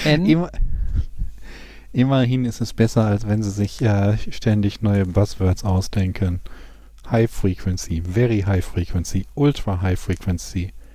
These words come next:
Speaker 2: Ähm, Standard Def-, äh, genau, High Definition und dann nennen wir es einfach Standard Definition, Ultra High Definition,
Speaker 1: Markus,
Speaker 2: ähm,
Speaker 1: Markus, ich sag nur U S B C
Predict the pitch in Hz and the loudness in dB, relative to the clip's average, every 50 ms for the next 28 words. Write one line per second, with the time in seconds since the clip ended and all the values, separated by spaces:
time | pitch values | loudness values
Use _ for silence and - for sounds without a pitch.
0 | - - - - - - - - - - - - - - - - 110 104 101 101 | -20 -20 -20 -20 -20 -20 -20 -20 -20 -20 -20 -20 -20 -16 -6 0 2 2 2 2
1 | 104 98 - - - - 139 131 139 139 127 - 120 113 - - 127 117 104 - | 0 -2 -6 -8 0 2 2 2 4 2 0 0 0 -2 0 2 2 2 2 0
2 | - - - - - - - 117 110 101 90 90 117 139 156 135 113 104 - 104 | -8 -16 -14 -14 -12 -4 0 2 4 4 2 2 2 2 2 2 0 -2 -2 -2
3 | 95 95 98 101 - - 143 151 156 151 120 101 - 107 101 101 107 107 101 101 | 0 0 0 0 0 0 0 0 0 0 0 0 2 2 2 2 2 2 2 2
4 | - - 107 101 98 90 107 101 - - - 131 131 113 - - 98 - - 98 | 0 0 0 2 2 2 2 0 0 2 0 2 2 2 2 0 -4 -2 0 0
5 | 95 101 104 - - 139 139 - - 131 165 - - - - 98 92 98 104 98 | 2 2 0 0 0 -2 -2 0 2 2 2 2 2 -2 -2 0 0 2 2 2
6 | 95 - 101 - - 101 95 101 110 - - - 143 151 156 156 156 147 147 117 | 2 2 0 0 0 0 0 0 -2 -2 -2 -2 0 0 0 2 2 4 4 4
7 | 117 156 120 113 113 110 143 143 - - 139 - - - - - - - - - | 4 4 2 2 0 2 2 0 2 2 0 0 0 -6 -6 -6 -8 -10 -8 -2
8 | - 160 - - 160 160 - - - 185 196 202 196 - - - - - - 160 | 0 0 0 4 2 2 2 2 0 2 2 2 0 0 -6 -10 -10 -8 -4 -2
9 | 180 202 220 226 196 - - - - 190 208 214 202 - - - - - - - | 0 2 2 2 0 -2 -4 0 0 2 2 2 -2 -6 -16 -20 -14 -8 -6 -6
10 | - - - - 190 202 214 220 233 226 | -6 -6 0 0 2 2 4 2 2 0